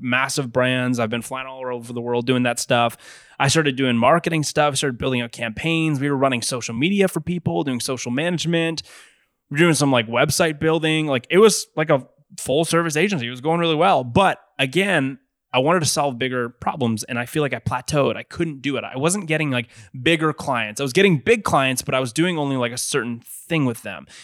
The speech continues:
And I wanted to do bigger things for people. So again, I put myself in this, in proximity to this community, this group.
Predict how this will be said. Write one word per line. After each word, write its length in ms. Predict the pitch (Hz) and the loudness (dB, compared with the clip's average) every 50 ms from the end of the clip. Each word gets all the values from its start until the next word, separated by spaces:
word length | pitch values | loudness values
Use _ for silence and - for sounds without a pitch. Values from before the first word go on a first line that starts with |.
| - - | -4 0
And 80 | - | 2
I 20 | 135 | 4
wanted 260 | 135 151 170 175 165 | 6 6 4 4 2
to 120 | 151 143 | 0 -2
do 160 | 135 135 131 | -2 -2 -2
bigger 380 | 123 117 - - 139 135 139 135 | -2 -2 -2 -2 -2 0 0 -4
things 300 | 127 - 123 113 107 - | -4 -4 -6 -6 -6 -8
for 200 | - 117 113 110 | -8 -10 -12 -12
people. 280 | - - 113 - - - | -12 -14 -16 -14 -12 -6
So 400 | - - 233 214 165 139 131 - - _ _ _ | 2 4 6 8 8 6 4 2 -4 _ _ _
again, 180 | 143 151 180 160 | -2 0 2 2
I 100 | 131 123 | 2 2
put 200 | - - - - | 2 0 0 0
myself 460 | 165 156 151 - 156 120 127 - 127 | -2 -4 -2 -2 -2 -2 -4 -4 -6
in 80 | 120 | -6
this, 220 | 117 117 110 - - - | -6 -6 -8 -10 -10 -8
in 140 | - 123 | -6 -6
proximity 580 | 117 - 135 127 127 - - 151 156 156 143 127 | -2 0 0 0 0 -2 -4 -4 -4 -4 -6 -8
to 80 | 120 117 | -8 -12
this 160 | 117 113 - | -14 -16 -16
community, 460 | - - 117 123 131 143 139 120 113 | -8 -4 -2 0 0 0 -2 -4 -6
this 160 | 110 117 107 | -8 -12 -14
group. 420 | - - 139 160 208 185 147 - | -12 -8 0 4 4 4 4 2